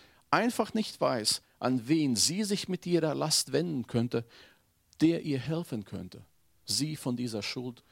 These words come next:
äh, zu befreien. Die gute Nachricht aber von Jesus ist die, dass er die Last deines Herzens, deine Sünde und deine Vergehen wegtun kann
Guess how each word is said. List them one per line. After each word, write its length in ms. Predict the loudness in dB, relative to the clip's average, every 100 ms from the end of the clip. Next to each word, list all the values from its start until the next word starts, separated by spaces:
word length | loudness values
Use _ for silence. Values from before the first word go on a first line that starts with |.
| -20 _ _
äh, 340 | -12 -6 -6 -6
zu 160 | -8 -8
befreien. 640 | -10 -6 -6 -6 -10 -14 _ _ _ -20 _ -20 _ _ _ -20 -20 -18 0
Die 160 | 2 4
gute 340 | 6 6 4
Nachricht 580 | 2 4 4 4 0 2
aber 380 | 2 2 -2 -4
von 220 | 2 2
Jesus 500 | 4 4 4 4 2
ist 360 | 4 6 6 4
die, 160 | 2
dass 220 | 4 4 4
er 160 | 4
die 160 | 2 0
Last 340 | 0 0 0
deines 320 | 0 0 -2
Herzens, 640 | 0 0 2 -4 -4 -6 -6 -10 4
deine 340 | 6 8 6
Sünde 500 | 4 4 4 4 2 -2 -4
und 200 | 0 4
deine 240 | 4 2 0
Vergehen 540 | 0 0 2 4 4
wegtun 440 | 0 -2 -2 0
kann 340 | -2 -6 -8